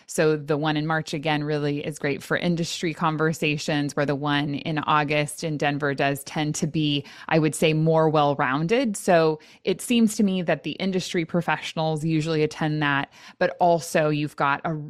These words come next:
a lot of podcasters that are gonna come to that event. Uh, the one in August will be larger than the one in March typically. Um,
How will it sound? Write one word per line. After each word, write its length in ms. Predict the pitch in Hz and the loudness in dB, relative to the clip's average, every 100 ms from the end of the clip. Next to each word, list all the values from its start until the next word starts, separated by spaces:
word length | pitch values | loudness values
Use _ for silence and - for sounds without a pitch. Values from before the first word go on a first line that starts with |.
| - | -2
a 80 | 170 | 0
lot 440 | 156 151 151 143 | 2 4 4 2
of 120 | 147 - | 0 -4
podcasters 920 | 143 127 - 135 139 - 165 165 165 | -4 -4 -4 -6 -6 -2 0 0 -2
that 100 | 156 | -2
are 60 | 147 | 0
gonna 200 | 147 147 | 0 -2
come 220 | 151 151 | -2 -2
to 100 | 160 | -2
that 200 | 147 143 | 0 0
event. 440 | 147 151 151 - - - - - | 0 0 0 -2 -10 -20 -16 -4
Uh, 240 | 160 147 135 | 2 2 2
the 140 | 170 | 0
one 180 | 165 170 | 0 0
in 100 | 160 | 0
August 420 | - 151 147 - | 0 0 -2 -6
will 80 | 151 | -8
be 180 | 131 139 | -8 -6
larger 760 | 143 139 139 143 - 143 147 | -2 0 0 0 0 0 0
than 160 | 147 147 | 0 -2
the 80 | 147 | -2
one 200 | 147 147 | -2 0
in 120 | 147 | 0
March 400 | 147 143 143 - | -2 -2 -4 -8
typically. 720 | - 151 160 - 156 151 147 - - - - | -6 -2 -2 2 0 2 0 -6 -20 -20 -4
Um, 440 | 170 151 143 170 | 0 0 0 -4